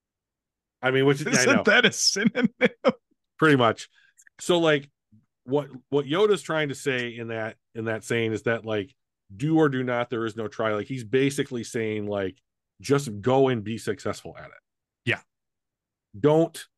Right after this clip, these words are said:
Speaker 1: allow doubt to creep into your effort.
Speaker 2: Yeah.
Speaker 1: But Luke still has to get up at the edge of the swamp and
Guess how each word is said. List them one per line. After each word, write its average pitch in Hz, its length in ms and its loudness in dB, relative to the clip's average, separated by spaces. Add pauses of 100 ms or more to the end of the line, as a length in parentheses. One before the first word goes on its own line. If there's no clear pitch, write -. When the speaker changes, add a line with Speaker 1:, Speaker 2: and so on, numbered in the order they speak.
(200)
Speaker 1:
allow 123 460 2
doubt 110 500 -2 (180)
to 107 80 -14
creep 127 440 -10
into 101 760 -4 (1400)
your 110 240 -2
effort. - 340 -10 (480)
Speaker 2:
Yeah. 104 200 -4 (2000)
Speaker 1:
But 135 140 -2
Luke 147 220 2
still 147 260 -2
has 131 180 -2
to - 80 -6
get 107 240 -2
up 123 140 0
at 117 100 -2
the 117 120 -8
edge 110 120 -6
of 113 60 -4
the 107 60 -4
swamp 104 480 -2
and 104 200 -8